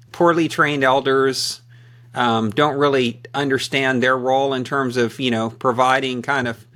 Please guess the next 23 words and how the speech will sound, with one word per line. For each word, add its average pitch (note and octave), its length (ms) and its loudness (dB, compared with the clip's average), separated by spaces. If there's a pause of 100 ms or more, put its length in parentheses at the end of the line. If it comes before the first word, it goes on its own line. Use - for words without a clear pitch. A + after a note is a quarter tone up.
(300)
cover D#3 340 0
fire C3+ 500 0
and A#2+ 120 -4
other C#3+ 180 -2
kinds C3+ 300 -4
of C3 80 -4
things, C3+ 360 -2
or B2 120 2
even C3+ 440 2 (300)
a C3 80 -4
strong C#3 420 0
diaconate B2+ 720 0
to B2+ 100 -14
take D3 280 -8
care C#3+ 240 2
of C3 100 2
other C#3 220 0
kinds C#3+ 320 -2
of C#3+ 80 -6
things C#3+ 360 -4
and B2+ 120 -2
organizing C3+ 720 2
properly. B2 680 -2